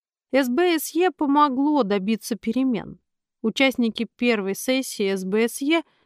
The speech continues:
прибыли с обеих сторон железного занавеса, в том числе из С Ш А и Советского Союза. Они подписали в Хельсинки в семьдесят пятом году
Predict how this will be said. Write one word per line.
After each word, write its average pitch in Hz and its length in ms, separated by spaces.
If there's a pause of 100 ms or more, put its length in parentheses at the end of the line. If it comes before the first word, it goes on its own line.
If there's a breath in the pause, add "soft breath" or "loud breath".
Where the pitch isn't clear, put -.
(160)
прибыли 247 440
с - 120
обеих 220 340
сторон 208 340
железного 208 520
занавеса, 262 680
в - 100
том 190 180
числе 196 320
из - 80
С - 140
Ш - 220
А 254 200
и 233 60
Советского 196 580
Союза. 165 560 (640 soft breath)
Они 226 240
подписали 247 640
в - 60
Хельсинки 262 640
в 185 60
семьдесят 202 480
пятом 214 340
году 240 340